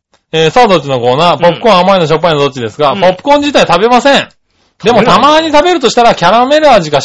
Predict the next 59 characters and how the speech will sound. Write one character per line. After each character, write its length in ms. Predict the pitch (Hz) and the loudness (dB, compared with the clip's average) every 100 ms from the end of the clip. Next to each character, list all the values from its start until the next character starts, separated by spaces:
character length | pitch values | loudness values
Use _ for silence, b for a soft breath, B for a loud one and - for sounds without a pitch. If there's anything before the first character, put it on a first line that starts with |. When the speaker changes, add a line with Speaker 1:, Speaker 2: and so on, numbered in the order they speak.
| - | 0
Speaker 1:
塩 180 | 214 | 2
味 220 | 226 135 117 | 2 0 0
で、 300 | 135 95 _ 131 | -2 -2 _ -18
Speaker 2:
う 60 | 120 107 | -14 -6
ん。 40 | |
Speaker 1:
そ 120 | 226 | 0
の 100 | 262 | 0
時 160 | 320 294 | 0 -4
の 80 | 185 | -4
気 140 | 254 | -2
分 180 | 254 220 | -2 0
で 80 | 175 | 2
選 200 | 196 190 | 4 2
ぶ 80 | |
ん 60 | 160 | 0
で、 100 | 156 | -2
こ 100 | 185 | -2
の 120 | 202 | -2
選 180 | 214 226 | -2 -2
択 160 | 220 214 | -2 -2
は 60 | |
困 180 | 208 220 | 0 -2
り 60 | 220 | 2
ま 160 | 220 | 0
す。 160 | 214 _ _ | -2 _ _
Speaker 2:
う 40 | 147 | -14
ん。 320 | 156 113 _ | -14 -16 _
Speaker 1:
特 220 | 233 240 | -4 0
に 60 | 233 | 0
街 300 | 170 156 220 | 2 0 0
中 260 | 247 240 262 | -2 0 0
と 160 | 269 | 0
か 240 | 240 175 170 | 0 0 0
エ 60 | |
ン 120 | 202 220 | -2 0
タ 140 | 254 | -2
ー 20 | |
テ 120 | 247 254 | 0 -2
イ 20 | |
ン 40 | |
メ 100 | 254 254 | -2 -4
ン 80 | |
ト 140 | 233 247 | -4 -2
系 180 | 254 240 | -2 -2
の 120 | 233 | 0
場 140 | 220 | 0
所 140 | 214 233 | 0 -2
で 120 | 220 | -2
キ 100 | 202 | 0
ャ 40 | |
ラ 120 | 214 | 0
メ 120 | 240 254 | 0 -2
ル 60 | |
の 120 | 247 | -2
香 140 | 220 247 | -2 0
ば 140 | 254 | 0
し 80 | 233 | -2
い 80 | 254 | -6
匂 140 | 190 | -2